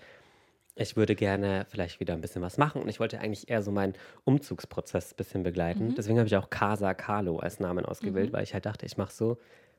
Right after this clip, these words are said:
Speaker 1: Interior-Content. Ich will die A D sein. Und dann hab ich das erste Video gemacht und hatte halt einfach Glück, muss man wirklich so sagen. Das ging dann auf TikTok viral.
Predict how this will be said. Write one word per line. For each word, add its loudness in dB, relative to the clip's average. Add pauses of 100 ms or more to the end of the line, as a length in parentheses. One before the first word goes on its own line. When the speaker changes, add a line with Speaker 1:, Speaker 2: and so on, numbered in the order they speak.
(260)
Speaker 1:
Interior-Content. 4 (220)
Ich -4
will 6
die 4
A 6
D 4
sein. -2 (720)
Und 4
dann 6
hab 4
ich 0
das -6
erste 2
Video 4
gemacht 2 (360)
und -2
hatte -2
halt -4
einfach -4 (200)
Glück, 2
muss -4
man -2
wirklich -4
so -2
sagen. 0 (320)
Das -4
ging 4
dann 6
auf 0
TikTok 0 (160)
viral. 0